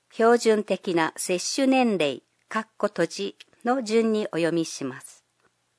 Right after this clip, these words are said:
予防接種。B型肝炎。接種対象年齢、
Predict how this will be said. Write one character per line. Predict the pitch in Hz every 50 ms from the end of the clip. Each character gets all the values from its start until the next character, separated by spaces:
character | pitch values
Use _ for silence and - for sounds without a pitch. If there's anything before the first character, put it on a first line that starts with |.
| _ _ _ _ _ _ _ _ _ _ _ _ _ _ _ _ _ _ _ _ _
予 | 208 208 214
防 | 214 254 262 262 254
接 | - - 226 226 - - - -
種。 | 147 127 - _ _ _ _ _ _ _ _ _ _ _ _ _ _ _ _ _ _ _ _ _ _ -
B | 240 262 277 285 269
型 | - 262 254 - 240 240 233
肝 | - - 240 220 208 190 170
炎。 | 151 135 120 110 113 117 - _ _ _ _ _ _ _ _ _ _ _ _ _ _ _ _ _ _ _ _ _ _
接 | - - - 269 262 262
種 | - - - 277 294
対 | - - 240 247 247 240
象 | - - 233 220 220 220
年 | 214 214 208 196 185 165 151
齢、 | 139 135 117 110 143